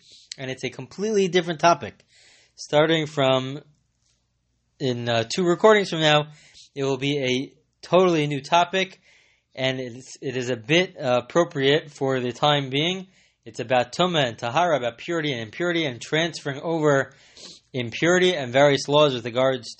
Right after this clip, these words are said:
to your hands and when it touches others and the impurity that is transferred over. This is talking about a spiritual impurity, not a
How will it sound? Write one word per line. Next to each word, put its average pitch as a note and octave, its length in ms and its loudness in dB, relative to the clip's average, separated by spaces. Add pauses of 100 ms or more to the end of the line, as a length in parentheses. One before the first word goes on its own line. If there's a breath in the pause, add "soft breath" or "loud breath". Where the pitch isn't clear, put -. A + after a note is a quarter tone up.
to A2+ 260 -8 (480 soft breath)
your A2 160 -6
hands F3 600 0 (100)
and A2+ 240 -12
when A#2 160 -8
it A2+ 180 -12
touches D3+ 480 -4
others D#3+ 540 0
and B2 480 -8 (400 soft breath)
the A#2+ 80 -6
impurity D3 480 2
that C3 180 4
is A#2 320 -4
transferred D3+ 540 -4
over. G3 380 2
This B2 160 -4
is A2+ 80 -4
talking B2+ 220 0
about G#2+ 100 -6
a G#2 80 -12
spiritual D#3+ 460 -6
impurity, C3 500 -6 (480 soft breath)
not C3+ 260 4
a A#2+ 300 -4